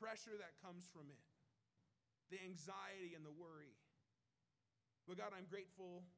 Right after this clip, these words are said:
that you are stronger than all of that. God, I pray that we as a church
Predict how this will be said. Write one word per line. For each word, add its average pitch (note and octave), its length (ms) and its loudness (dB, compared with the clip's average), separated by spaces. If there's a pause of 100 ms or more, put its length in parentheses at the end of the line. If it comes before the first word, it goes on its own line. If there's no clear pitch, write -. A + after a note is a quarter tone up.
that D3+ 160 -6 (160)
you A3 320 -8
are D#3+ 160 -4
stronger F3 800 0
than C#3 160 -4
all C#3 160 -6
of D3 160 -8
that. G#2 160 -16 (2000)
God, G3 160 2
I G3 80 -2
pray G3+ 240 2
that F3 160 -4
we G3+ 160 0
as F3 80 -2
a D#3 80 -8
church F#3 320 -4